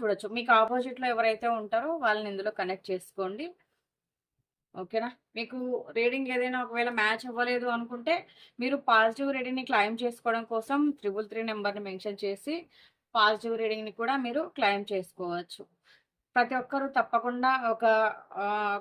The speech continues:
కామెంట్ చేయండి. గ్రాటిట్యూడ్ యూనివర్స్ అయినా మీరు చెప్పండి, ఎనర్జీ ఎక్స్‌చేంజ్ అవుతుంది. అప్పుడు మీకు ఎక్కువ కనెక్ట్ అయ్యే ఛాన్స్ కానీ, లేకపోతే ఏదైనా వీడియోలో పాజిటివ్ ఉంటే అది మీకు రావడానికి కానీ ఎక్కువ ఆస్కారం అన్నది ఉంటుంది. ఓకేనా?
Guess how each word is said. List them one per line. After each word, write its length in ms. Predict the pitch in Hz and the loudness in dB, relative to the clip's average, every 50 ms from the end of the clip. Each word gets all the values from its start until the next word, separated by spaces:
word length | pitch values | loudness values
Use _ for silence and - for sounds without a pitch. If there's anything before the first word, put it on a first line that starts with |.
| 202 | 2
కామెంట్ 380 | 220 214 226 240 262 269 - 294 | 4 4 4 4 2 0 2 2
చేయండి. 260 | 254 240 240 254 277 | 2 2 2 0 0
గ్రాటిట్యూడ్ 520 | 247 240 220 220 220 214 208 233 247 240 | 2 6 6 6 6 4 2 -2 0 0
యూనివర్స్ 380 | 240 233 226 220 220 233 226 240 | 0 0 0 0 0 0 0 -2
అయినా 320 | 233 220 233 262 294 320 - - - | -4 -2 0 -2 -2 -2 -6 -12 -14
మీరు 320 | 226 220 220 214 202 - 214 | -8 -6 -6 -4 -2 0 -2
చెప్పండి, 320 | 180 165 - 180 175 170 | -2 0 -2 -2 -2 -2
ఎనర్జీ 320 | 190 202 220 220 208 262 | -2 -2 -2 -2 -2 -2
ఎక్స్‌చేంజ్ 440 | 254 214 185 - - 226 220 226 214 | -2 -2 -2 -2 -2 0 0 2 2
అవుతుంది. 600 | 214 190 185 175 - 185 185 196 262 349 370 - _ _ _ _ - _ _ _ - | 2 2 0 0 -2 -4 -2 0 -2 -2 -2 -4 _ _ _ _ -20 _ _ _ 0
అప్పుడు 280 | 214 220 - 277 294 330 | 0 2 4 6 6 6
మీకు 260 | 320 294 285 277 285 | 6 6 4 4 2
ఎక్కువ 180 | 247 - 294 294 | -2 -2 -2 0
కనెక్ట్ 360 | 285 269 233 240 254 254 277 | 2 2 2 2 2 2 0
అయ్యే 160 | 254 247 254 | 0 2 0
ఛాన్స్ 380 | 247 262 247 226 226 233 233 - | 0 2 4 4 2 2 0 0
కానీ, 320 | - 233 226 220 226 226 | 2 4 4 4 2 2
లేకపోతే 640 | 220 214 214 - - - 226 220 220 233 233 233 233 - - - - - 214 | 2 2 2 0 0 -2 -2 0 0 0 -2 -2 -2 -6 -16 -20 -8 -2 2
ఏదైనా 360 | 220 220 233 233 240 240 240 | 2 4 4 4 4 4 2
వీడియోలో 360 | 233 226 220 226 233 233 233 | 4 4 2 4 4 2 2
పాజిటివ్ 540 | 233 - 226 214 220 220 214 - 233 240 233 | 4 6 6 6 6 4 2 -2 -4 -4 -4
ఉంటే 240 | 226 226 226 233 233 | -4 -4 -2 0 0
అది 140 | 220 220 | 0 0
మీకు 160 | 220 220 202 214 | -2 -2 0 2
రావడానికి 560 | 196 185 190 196 202 208 208 208 208 202 - | 4 4 4 4 4 2 0 -2 -2 -4 0
కానీ 260 | 220 214 233 254 262 | 0 0 0 -2 -6
ఎక్కువ 540 | 247 202 - - - 214 226 247 277 302 - - | -6 -8 -8 -6 -4 0 0 2 0 0 -2 -2
ఆస్కారం 580 | - - 202 220 - - - 226 226 226 220 214 | 2 2 2 2 2 0 2 2 2 4 2 0
అన్నది 260 | 214 220 240 247 226 | -2 -2 -2 0 0
ఉంటుంది. 360 | 190 170 165 - - - _ _ _ _ _ _ _ _ _ 180 | -2 -4 -6 -8 -16 -20 _ _ _ _ _ _ _ _ _ -16
ఓకేనా? 420 | 180 180 - 202 202 214 226 240 | -16 -8 -4 -4 -2 -2 -4 -8